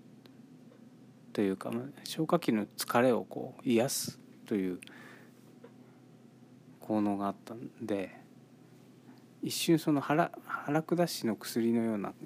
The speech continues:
イメージかと思ったら、いや、ちょっと違って、こう、癒す感じの効能があるっぽいんで、クローブ入れたのに腹を下すってことないかもしれないから、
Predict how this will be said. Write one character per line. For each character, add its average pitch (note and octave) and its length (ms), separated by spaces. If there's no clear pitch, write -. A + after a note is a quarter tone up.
イ A#2+ 40
メ G#2+ 120
ー G2+ 40
ジ G2 60
か - 100
と A2 120
思 B2+ 340
っ B2+ 40
た - 140
ら、 - 80
い B2 80
や、 A#2+ 100
ち - 80
ょ - 80
っ - 200
と B2 60
違 - 40
っ - 20
て、 - 300
こ C#3 120
う、 - 80
癒 C3 200
す - 120
感 F#2+ 240
じ F2+ 80
の F#2 140
効 A#2 280
能 G#2+ 200
が B2 180
あ B2 60
る A2+ 60
っ A2 40
ぽ A#2+ 100
い A2 40
ん G2 180
で、 G#2 260
ク - 140
ロ D3 160
ー - 20
ブ A2+ 120
入 G#2+ 60
れ G#2 80
た A2 160
の G2 160
に F2+ 180
腹 A2+ 240
を G#2+ 40
下 G#2+ 200
す - 120
っ - 40
て - 100
こ - 80
と - 120
な G#2 180
い F#2+ 100
か - 140
も - 100
し - 140
れ D#3+ 60
な - 120
い C#3 80
か - 200
ら、 - 200